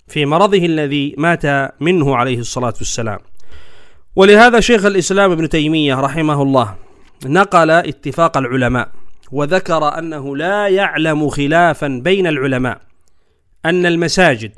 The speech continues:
المبنية على قبور الأنبياء أو على قبور الصالحين أو على قبور الملوك يجب إزالتها، يجب أن تزال بهدم أو بغيره. ومثله أيضًا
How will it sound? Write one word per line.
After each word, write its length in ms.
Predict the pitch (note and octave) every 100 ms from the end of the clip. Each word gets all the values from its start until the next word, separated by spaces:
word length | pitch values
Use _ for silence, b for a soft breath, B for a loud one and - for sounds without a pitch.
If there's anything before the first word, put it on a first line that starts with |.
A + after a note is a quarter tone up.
| _ _ _ _ -
المبنية 720 | D#3 D3+ D#3 C#3+ D#3 F#3 D3+ C3+
على 260 | A#2+ C#3
قبور 400 | C3+ C#3 C#3+ E3
الأنبياء 560 | D3+ C#3+ C3+ D3 C3+ - - - _ - - -
أو 140 | C#3 C#3+
على 240 | C3+ D3
قبور 360 | D3 D3+ D3+ D#3+
الصالحين 840 | C#3 - D3+ D3 C#3+ E3 C3 G2+ - - - -
أو 140 | C3+ C3+
على 260 | C#3 D#3+
قبور 440 | D#3 D#3 D#3 F3 F3+
الملوك 760 | E3 D#3+ E3 F#3+ D#3+ - - - - - -
يجب 640 | A#2 C#3 F#3 E3 D#3+ D#3+
إزالتها، 680 | C#3+ B2 C#3 D3 D3 A2 G2 - - - - - - - - -
يجب 480 | A#2+ E3 F#3 G#3+ E3+
أن 220 | C#3+ B2+
تزال 600 | C3 B2 C3+ D#3+ G3 G3
بهدم 720 | B2+ A2+ D3 E3+ E3+ G3 G#3 G#3+
أو 140 | G3
بغيره. 460 | F3+ D#3+ C3 A2+ F#2 - _ _ - - _ _ _ _ _ _ -
ومثله 720 | E3 F#3+ B3+ A#3 A3 G3 F#3+
أيضًا 520 | A#3 G#3+ F#3+ A#3 B3+